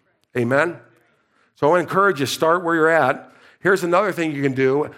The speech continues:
How is number two is by sending those who have been called. There are people who have been called. We know those people. They, they're friends of ours. They've been called. God has put a call in their life,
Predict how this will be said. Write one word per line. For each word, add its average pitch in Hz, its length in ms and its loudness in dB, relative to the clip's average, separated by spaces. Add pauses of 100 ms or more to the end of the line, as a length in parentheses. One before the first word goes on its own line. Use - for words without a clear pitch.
How 143 440 0
is 135 180 -8
number 147 240 -4
two 185 400 -2
is 143 320 0 (320)
by 147 180 0
sending 190 600 -2
those 160 280 0
who 160 100 -2
have 156 160 -2
been 180 260 0
called. 101 360 -4
There 143 180 2
are 180 200 2
people 139 680 -4 (180)
who 165 140 0
have 151 160 0
been 170 220 0
called. 185 640 -4 (580)
We 170 460 -4 (640)
know 170 320 0
those 147 260 0
people. 120 340 -4
They, 127 180 -2
they're 139 340 -6
friends 170 520 -2
of 127 160 0
ours. 110 260 0
They've 131 100 0
been 143 180 -2
called. 160 460 -2
God 151 260 2
has 147 160 -6
put 160 220 -2
a 139 60 -2
call 165 380 0
in 160 60 -2
their 143 160 -2
life, 147 440 0